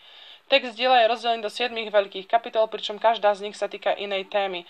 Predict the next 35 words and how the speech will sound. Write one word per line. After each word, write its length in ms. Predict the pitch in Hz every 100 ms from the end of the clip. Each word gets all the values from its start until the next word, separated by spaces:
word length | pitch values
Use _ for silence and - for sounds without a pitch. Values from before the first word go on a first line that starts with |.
| - - -
V 20 | -
celku 480 | - 226 208 - 262
potom 320 | 254 262 233
poskytujú 480 | 233 220 - - 220
čitateľovi 640 | - 220 226 220 208 196
rady 240 | 196 208 214
týkajúce 400 | 208 214 202 208
sa 160 | 214
nielen 240 | 208 220 202
ľudského 320 | 196 - 208
sexuálneho 440 | 214 - 202 185
správania, 440 | 180 - 196 208 226
ale 160 | 196
spoločenského 400 | - 208 208 -
života 400 | 185 202 208 214
a 160 | 247 202
riadenie 800 | 208 214 220 226 214 202 202 226 - - - _
domácnosti. 880 | 214 220 196 196 185 175 - 156 147 _ - - - -
Ide 240 | - 254 233
o 40 |
tieto 280 | 247 247 247
časti. 400 | 240 202 - 190
Úvod, 280 | 196 196 233
ktorý 160 | - 269
sa 160 | -
zaoberá 480 | 233 208 233 240 220
zmyslom 480 | 196 214 233 247 208
života, 480 | 180 208 214 233 233
správnym 560 | - 233 247 220 196
zariadením 480 | 202 220 208 202 170
domu, 240 | 175 202 233
spoločenským 720 | - 262 262 254 240 - 190
správaním, 560 | - - 226 233 220
starostlivosťou 800 | 208 233 226 - 226 220 - 233
a, 160 | - 190